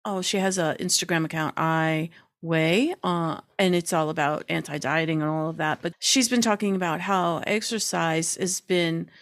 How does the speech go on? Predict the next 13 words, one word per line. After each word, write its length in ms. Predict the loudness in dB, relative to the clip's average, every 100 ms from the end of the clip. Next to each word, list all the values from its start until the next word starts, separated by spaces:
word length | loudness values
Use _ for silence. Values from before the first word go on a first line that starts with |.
| -20 -2
sold 500 | 2 4 6 4 2
to 160 | 0
us 260 | 0 0 -2
as 160 | -4
a 60 | -4
way 340 | 0 2 2
to 180 | 0 -4
lose 380 | -4 -4 -6 -2
weight. 400 | 0 2 -2 -6 -20 -20 -8
And 240 | -4 -2
she's 300 | -2 0 0
reframing 680 | 0 -2 0 2 4 2 0
it 300 | -2 -6